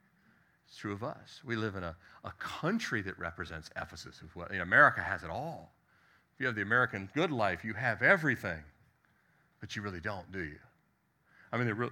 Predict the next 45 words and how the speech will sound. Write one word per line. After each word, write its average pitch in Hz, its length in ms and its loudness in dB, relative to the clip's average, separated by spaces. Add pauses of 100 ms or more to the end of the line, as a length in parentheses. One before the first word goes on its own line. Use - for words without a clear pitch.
(100)
there 127 120 -4
still 143 180 4
really 120 320 2
is 131 460 4 (180)
a 110 80 0
finality 113 880 4
to 104 160 -8
our 104 100 2
life. 98 300 4 (260)
You 151 80 4
know, 139 100 10
in 131 60 4
the 139 80 6
last 175 360 10
few 175 180 0
weeks, 117 500 0
um, 98 460 -4 (920)
I 170 80 -2
can't, 180 260 -4
I, 135 280 2
I, 123 380 0
I 127 40 0 (160)
don't 190 160 0
have 185 140 0
the 135 80 -2
exact 117 340 0
number 110 220 0
in 95 60 -6
my 92 140 -2
head, 92 220 -4
but, 92 140 -4 (520)
uh, 120 140 -2
in 110 60 -6
the 127 60 2
last 170 200 6
few 175 160 -2
weeks, 127 260 0
and 104 80 -6
some 139 220 0
of 135 100 0
you 123 220 0
are 110 140 0
part 165 300 0
of 101 40 -2
this, 87 240 -6